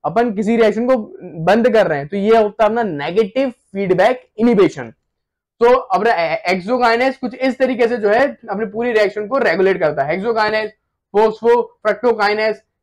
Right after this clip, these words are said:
ये भी फीडबैक inhibition से काम करता है। Then अपना आ जाता है pyruvate kinase। Pyruvate kinase कैसे काम करता है तुम ये देखो, अब ये अपना क्या है, ये pyruvate kinase है। Pyruvate kinase क्या कर रहा था, Phosphonal पायरुवेट को चेंज कर रहा था pyruvate में।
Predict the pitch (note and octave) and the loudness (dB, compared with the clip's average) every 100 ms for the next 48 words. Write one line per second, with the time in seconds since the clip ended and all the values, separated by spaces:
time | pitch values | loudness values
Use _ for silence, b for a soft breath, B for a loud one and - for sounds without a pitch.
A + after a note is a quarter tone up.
0 | F3+ F#3+ G3+ A3 A3 A3 A3 G#3+ G#3+ A3 | 0 2 2 -2 0 0 0 -2 -2 -2
1 | G#3+ G#3 G#3 G3+ G3+ G3 F#3+ _ _ G3 | 0 0 0 0 0 0 -4 _ _ 0
2 | A3+ A#3 A#3 A3+ A3+ C4 - G3 G#3+ A3+ | 2 2 4 4 2 -2 0 2 2 4
3 | A#3+ B3+ A3+ A3 G#3+ A3 G#3+ _ _ _ | 4 4 0 0 -2 -4 -6 _ _ _
4 | - G3 B3 C#4+ C4+ C4+ B3+ B3 A#3+ A3 | 2 2 4 2 0 -2 0 -2 0 0
5 | G3 E3+ F#3+ G3+ G3 D#3+ C#3 - - _ | 0 -2 -2 -2 -2 -2 -2 -6 -16 _
6 | _ _ _ _ _ E3+ A3+ B3+ B3+ C4 | _ _ _ _ _ -4 2 2 2 0
7 | B3 B3 C4 C#4+ C#4 G3 F#3+ G3+ G#3 G3 | 2 2 4 0 2 2 2 2 0 0
8 | F#3 F#3+ F#3 F#3+ F3+ _ _ _ _ _ | 0 -2 -6 -10 -14 _ _ _ _ _
9 | _ _ _ D3 E3+ G3 A#3+ B3+ B3 B3 | _ _ _ -6 2 4 6 4 4 2
10 | B3 B3+ B3+ B3 C4 B3+ A3+ A3+ A3 B3+ | 2 2 4 4 4 2 2 2 2 2
11 | B3+ A3 A3+ A#3 A#3+ B3 B3+ B3+ B3 A#3+ | 2 4 4 6 4 4 2 2 2 2
12 | A#3+ A#3+ C#4 C#4 F3+ F#3 G3 F#3+ F#3+ | 2 4 2 2 2 4 4 2 0